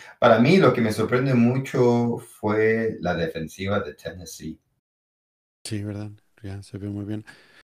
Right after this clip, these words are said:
Speaker 2: Y te voy a mencionar, ah, ah, no sé qué opinan ustedes de los, ah, corredores de, de, de Kansas City. You know, ¿qué hacer con esos cuates? Hay un, son como que cuatro <laughs> y
Speaker 1: Em,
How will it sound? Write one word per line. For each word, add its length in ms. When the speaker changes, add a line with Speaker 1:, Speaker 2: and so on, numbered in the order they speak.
Speaker 2:
Y 60
te 60
voy 80
a 40
mencionar, 400
ah, 420
ah, 280
no 140
sé 120
qué 100
opinan 280
ustedes 240
de 80
los, 180
ah, 100
corredores 720
de, 360
de, 680
de 140
Kansas 320
City. 360
You 260
know, 280
¿qué 120
hacer 220
con 160
esos 180
cuates? 540
Hay 160
un, 280
son 140
como 180
que 140
cuatro 500
<laughs> 20
y 680
Speaker 1:
Em, 360